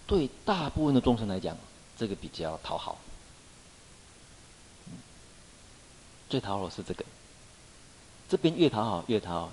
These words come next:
这边越不讨好。所以这也就是唯识行派在中国后来并不是很，很流行的一个原因，不是很讨好。当然也牵涉到它本身理论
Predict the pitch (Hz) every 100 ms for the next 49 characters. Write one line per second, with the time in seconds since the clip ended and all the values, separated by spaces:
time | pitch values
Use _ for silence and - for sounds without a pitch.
0 | - 101 180 - 165 135 - 90 76 -
1 | - - - - - - - - - -
2 | - - - - 147 135 156 127 135 127
3 | 127 117 123 139 151 127 120 117 110 110
4 | 107 107 104 104 104 - 104 117 117 113
5 | 101 113 120 117 - 101 110 147 113 104
6 | - - - - 147 120 127 113 - -
7 | - - - - 92 90 - - 98 104
8 | 117 101 90 92 82 85 90 - - -
9 | 147 170 104 87 92 - - - - -
10 | - - - - - - - - - -
11 | - - - - - - - - - -
12 | - - - - - - - - - -
13 | 143 135 110 98 117 110 107 110 - 87
14 | 87 98 95 95 95 90 110 95